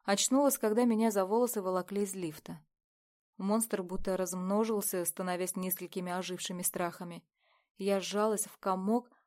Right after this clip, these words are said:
вспоминая, что похожее уже было. Наливной пол первого этажа чудился старым паркетом, который я пересчитывала позвоночником,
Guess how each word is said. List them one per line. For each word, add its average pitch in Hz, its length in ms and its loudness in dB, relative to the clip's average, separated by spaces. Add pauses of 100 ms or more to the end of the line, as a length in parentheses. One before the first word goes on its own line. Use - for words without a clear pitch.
вспоминая, 208 680 2
что 196 380 -2
похожее 208 580 0
уже 208 240 0
было. 165 480 -2 (560)
Наливной 196 480 2
пол 226 300 2
первого 196 400 0
этажа 185 360 -2
чудился 190 520 -4
старым 185 380 -6
паркетом, 185 680 -6 (280)
который 185 360 -2
я 175 260 -2
пересчитывала 175 720 -4
позвоночником, 170 960 -6